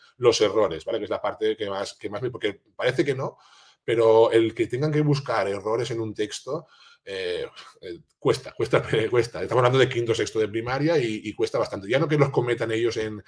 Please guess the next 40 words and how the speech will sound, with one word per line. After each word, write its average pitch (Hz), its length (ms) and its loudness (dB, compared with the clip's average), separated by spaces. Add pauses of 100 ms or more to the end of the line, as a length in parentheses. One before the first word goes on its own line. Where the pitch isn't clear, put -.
(360)
escribiendo, 113 720 0
sino 110 260 -4
que 95 200 -2
luego 110 220 0
encontrarlos 117 600 -2
y 104 40 -2
buscarlos, 123 520 -4
eh, 98 320 -2
ellos 107 180 -4
también 110 200 -10
le-, 98 240 -4
les 90 140 -12
cuesta, - 360 -14 (800)
¿vale? - 280 -4 (2250)
Y 165 120 6
en 156 80 6
cuanto 147 440 8
a 123 300 4
resultados 123 440 2
obtenidos, 175 360 6
es 127 80 6
decir, 117 140 4
va, 117 80 6
yo 117 80 6
saco 120 180 0
ahora 120 160 6
mi 117 80 0
informe, 147 500 2
le 127 80 4
digo, 110 180 4
Bien, 135 220 2 (120)
eh, 107 400 -2
hemos 110 240 -6
completado, 107 540 -2
¿no? 151 140 0
Hemos 110 240 -4
hecho, 127 360 0
hecho 117 220 0
mi 123 100 -2
primer, 120 340 -2